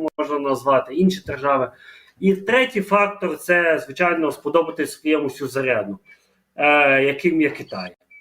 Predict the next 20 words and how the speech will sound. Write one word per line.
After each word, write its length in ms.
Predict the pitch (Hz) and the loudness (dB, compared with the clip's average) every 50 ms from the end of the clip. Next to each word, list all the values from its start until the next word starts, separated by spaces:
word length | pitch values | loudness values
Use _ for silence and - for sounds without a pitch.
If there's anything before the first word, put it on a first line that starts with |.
| _ _ _ _ - | _ _ _ _ -2
Бо 360 | 131 151 160 160 156 151 147 | 0 2 4 4 4 2 2
ми 140 | 151 156 156 | 0 0 0
бачимо 480 | 160 185 185 185 185 - 160 160 160 | 2 2 2 0 0 -4 -6 -4 -4
якийсь, 640 | 160 156 151 - 185 160 156 147 131 127 - 160 175 | -4 -4 -2 -2 -2 0 0 -2 -2 -6 -10 -10 -8
ну, 180 | 196 247 226 220 | -8 -6 -4 0
закономірність, 920 | 220 247 240 240 240 226 220 214 202 175 143 131 113 113 110 101 101 - | 2 0 2 2 2 2 2 4 4 2 2 0 -2 -6 -8 -10 -10 -12
що 300 | - - 139 135 127 - - - - - - - _ | -10 -4 -2 0 0 0 -2 -8 -18 -20 -20 -20 _
спочатку 460 | - - 196 208 202 202 - 185 185 | -2 0 2 2 2 0 -4 -6 -6
Китай 500 | 180 - 185 185 - 196 185 170 151 131 120 - - - - - _ _ - | -4 -4 -4 0 2 2 2 2 2 -2 -4 -8 -12 -16 -18 -20 _ _ -10
в 160 | - - - | -6 -4 -2
травні 420 | 180 190 196 190 175 160 156 147 | 0 2 2 2 2 0 -2 -4
висуває 580 | 143 156 151 - - 165 165 175 170 165 160 139 | -4 -6 -6 -8 -6 -4 0 2 2 2 2 0
свої 400 | - - - 160 170 - 165 160 | -4 -6 -6 -6 -4 -2 -4 -4
пропозиції 1040 | 160 165 160 160 - 180 165 170 196 190 175 - - 156 151 143 135 123 110 - - - - - _ - | -2 -2 -2 0 0 0 2 2 2 2 0 0 -4 -4 -4 -2 -2 -4 -4 -6 -12 -18 -20 -20 _ -2
недоладні, 760 | 143 156 170 160 165 170 170 170 165 151 143 131 135 135 135 139 | 0 0 2 2 2 2 4 4 4 2 2 -2 -4 -4 -4 -2
які 240 | 143 139 143 180 | -2 -2 0 0
Україна, 600 | 175 160 - - 165 175 185 180 175 - 160 143 | 0 0 0 -2 -2 0 2 2 2 2 0 -2
фактично, 520 | - - 143 - - - - - - - 160 160 165 - - | -2 -4 -6 -10 -12 -16 -20 -10 -6 -4 -2 -2 -2 0 2
і 60 | 160 | 4
Росія 720 | 160 156 151 160 160 160 - 180 175 165 147 127 - - | 4 4 2 0 -2 -2 -2 0 2 2 2 0 -2 -6